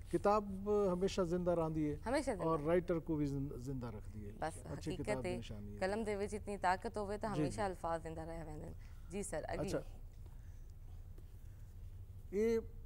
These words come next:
Speaker 1: सराइकी दी पहली किताब है जेड़ी
Speaker 2: ठीक
Speaker 1: मोहतरमा
Speaker 2: है।
Speaker 1: बेनज़ीर भुट्टो दे हवाले नाल लिखी गई है।
Speaker 2: क्या खूबसूरत
Speaker 1: अ,
Speaker 2: बात।
Speaker 1: धी धरती दी।
Speaker 2: बेहतरीन सर,
Speaker 1: जी।
Speaker 2: बेहतरीन।
Speaker 1: उन्हें दी इंदे उत्ते पूरी हयाती, अ, तो उनदे बाद उन्हें दे
Speaker 2: कमाल।
Speaker 1: डेथ दे बाद जो भी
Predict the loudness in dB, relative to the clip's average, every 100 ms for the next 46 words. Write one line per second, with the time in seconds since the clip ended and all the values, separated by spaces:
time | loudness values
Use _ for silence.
0 | -12 -10 -4 0 0 0 -2 2 4 4
1 | 2 0 0 0 2 2 2 4 4 6
2 | 6 6 8 6 6 4 4 2 4 4
3 | 6 2 2 0 -2 -2 -4 -4 -2 0
4 | -2 -4 -2 2 2 0 -10 -8 -8 -4
5 | -4 4 6 6 4 0 2 0 0 -6
6 | -4 0 0 -2 -4 -2 -2 -4 -6 -6
7 | -6 -6 -6 -6 -8 -8 0 4 4 6
8 | 4 2 2 2 4 2 4 4 6 6
9 | 6 4 4 2 2 -2 -10 -10 -10 -6
10 | -4 -2 -4 -4 0 2 2 2 2 -2
11 | -6 -4 -4 -4 -2 0 2 0 0 0
12 | -2 0 0 0 -2 -2 -4 -6 -8 -4
13 | -4 -2 -4